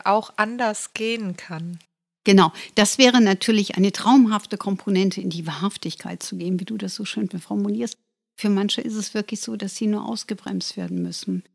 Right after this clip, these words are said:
Speaker 1: Mhm.
Speaker 2: Das bedeutet aber auch ganz krass, dass zum Beispiel sogenannte Schicksalsschläge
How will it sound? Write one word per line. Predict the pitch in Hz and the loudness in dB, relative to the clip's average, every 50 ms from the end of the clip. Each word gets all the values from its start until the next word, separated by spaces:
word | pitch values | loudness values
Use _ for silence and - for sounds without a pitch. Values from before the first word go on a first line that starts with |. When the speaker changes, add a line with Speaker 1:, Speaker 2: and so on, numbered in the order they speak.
| _ | _
Speaker 1:
Mhm. | - 214 208 190 | -12 -8 -2 0
Speaker 2:
Das | 196 190 - | 0 0 0
bedeutet | - 233 185 - 196 240 277 277 - 247 - | 0 -2 0 2 4 4 2 2 -2 -4 -6
aber | 208 202 185 202 - | -6 -6 -4 -6 -6
auch | - 196 - - - | -6 -8 -8 -8 -6
ganz | - 214 233 262 294 - - - | -2 0 2 2 0 0 -2 -10
krass, | - - 180 185 202 226 - - - - _ _ _ _ - | -10 -6 -4 -4 -4 -4 -6 -8 -14 -20 _ _ _ _ -6
dass | - 196 190 - | -6 -6 -6 -4
zum | - - 202 | -2 0 0
Beispiel | 190 185 185 - - 208 | 0 0 -2 -4 -4 -4
sogenannte | 175 190 185 180 190 190 190 180 165 - 185 | -4 -4 -2 -2 -2 -2 -2 -4 -6 -8 -10
Schicksalsschläge | - - - - 294 - - - - - 190 190 190 - - - - 180 175 175 - - 180 - - 180 170 - | -10 -8 -6 -6 -8 -8 -10 -14 -12 -10 -10 -10 -10 -10 -10 -8 -8 -6 -4 -4 -4 -4 -4 -6 -6 -8 -8 -10